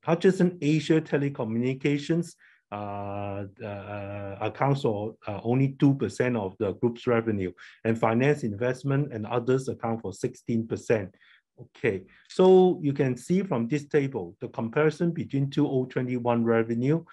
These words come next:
ebitda, uh, and two oh twenty revenue and ebitda, uh, uh, uh, there was a, a healthy growth in terms of revenue, total revenue,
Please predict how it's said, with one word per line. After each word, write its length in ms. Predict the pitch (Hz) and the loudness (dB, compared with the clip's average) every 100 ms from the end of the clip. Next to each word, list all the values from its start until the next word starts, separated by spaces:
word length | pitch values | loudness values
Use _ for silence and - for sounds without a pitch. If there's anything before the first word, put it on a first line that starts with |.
| - _ | -20 _
ebitda, 680 | 135 120 139 139 151 160 170 - _ _ | -6 -4 -6 2 4 4 2 -10 _ _
uh, 20 | 117 | -4
and 920 | 113 110 107 107 110 123 113 110 110 | -2 -2 -4 -4 -4 0 0 -2 0
two 120 | 143 143 | 0 2
oh 120 | 127 | 0
twenty 680 | 127 135 135 135 139 147 143 | 0 -2 -2 -4 -2 -2 -2
revenue 500 | 120 123 123 127 139 | -4 -4 -2 0 0
and 200 | 120 107 | -2 -8
ebitda, 640 | 120 117 127 117 143 156 - - _ - | -8 -6 -6 2 2 2 -4 -20 _ -10
uh, 20 | |
uh, 1120 | 113 107 107 107 107 107 107 107 107 117 104 107 107 _ - - | -4 -4 -4 -4 -4 -4 -4 -6 -8 -10 -8 -10 -14 _ -20 -14
uh, 240 | 113 107 110 | -12 -10 -4
there 180 | 135 131 | 0 0
was 280 | 117 110 - | 0 -2 -4
a, 320 | 113 107 104 - _ | -4 -4 -6 -10 _
a 340 | 113 104 104 104 - | -12 -10 -10 -12 -6
healthy 480 | - 147 139 151 139 | 0 0 2 0 2
growth 400 | 151 135 98 - - | 4 2 2 -6 -8
in 140 | 110 | -6
terms 300 | 107 143 139 | -2 -2 -2
of 120 | 104 107 | -2 0
revenue, 500 | 120 127 131 135 139 | 0 0 -2 -2 -2
total 340 | 139 120 120 | -2 -2 0
revenue, 580 | 113 113 117 123 139 | 0 0 -2 -2 -2